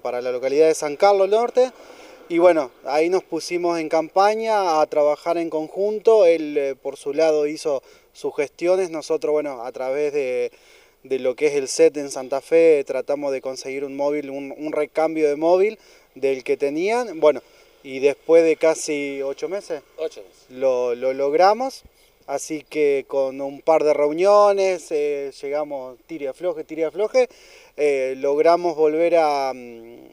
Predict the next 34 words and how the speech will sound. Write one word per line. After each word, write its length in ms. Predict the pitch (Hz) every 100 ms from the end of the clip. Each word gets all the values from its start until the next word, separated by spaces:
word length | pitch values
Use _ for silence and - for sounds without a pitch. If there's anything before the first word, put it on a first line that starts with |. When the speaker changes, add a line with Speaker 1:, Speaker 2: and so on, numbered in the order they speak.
| _ _ _ _
Speaker 1:
a, 220 | 123 127
a 120 | - 139
iniciar 540 | 143 139 - 196 190
este 200 | 170 160
proyecto. 640 | 151 151 196 190 - 214 - _ _ _ _ _
Eh, 680 | - 127 120 120 120 120 120
nosotros 680 | 120 123 123 131 151 143 151
ahora, 340 | 143 143 151 151
a 60 |
partir 460 | 139 135 - 156 151
de 120 | 151
esta 220 | 156 156
semana, 520 | - 160 180 190 202 240 _ _ _ _ _ _ -
eh, 280 | 127 123 123
no, 480 | 127 127 123 123 123
nos 140 | 123
vamos 280 | 143 151 151
a 80 | -
juntar 300 | 143 147 147
con 120 | 147
el 100 | 139
chofer 400 | 139 - 170 170
para 180 | 147 143
ver 180 | 143 147
bien 220 | 156 147
cómo 240 | 151 147
son 360 | - 156 147 143
todo 200 | 156 151
lo 160 | 147 139
que 100 | 160
es 80 | -
tema 280 | 165 160 143
de 60 |
horario. 540 | 143 180 208 220 233